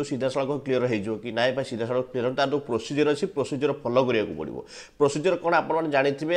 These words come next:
ପ୍ରଥମେ ତାକୁ ଆମେ ଅନଲାଇନ୍ରେ ଆବେଦନ କରିବାକୁ ପଡ଼ିବ। ଅନଲାଇନ୍ ଆବେଦନ ପାଇଁ ଡକ୍ୟୁମେଣ୍ଟ କ'ଣ କ'ଣ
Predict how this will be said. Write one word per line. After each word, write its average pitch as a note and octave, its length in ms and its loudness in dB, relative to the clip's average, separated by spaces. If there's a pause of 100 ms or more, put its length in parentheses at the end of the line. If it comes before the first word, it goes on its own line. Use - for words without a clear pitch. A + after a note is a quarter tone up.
(140)
ପ୍ରଥମେ C#3 320 -4
ତାକୁ C#3 160 0
ଆମେ D3 180 0 (160)
ଅନଲାଇନ୍ରେ C3 380 2
ଆବେଦନ A#2 320 2
କରିବାକୁ C3+ 320 0
ପଡ଼ିବ। D3+ 240 0 (1200)
ଅନଲାଇନ୍ D#3+ 320 6
ଆବେଦନ D#3+ 400 6
ପାଇଁ F3 160 4
ଡକ୍ୟୁମେଣ୍ଟ D#3+ 400 2
କ'ଣ D#3+ 160 2
କ'ଣ D#3+ 100 2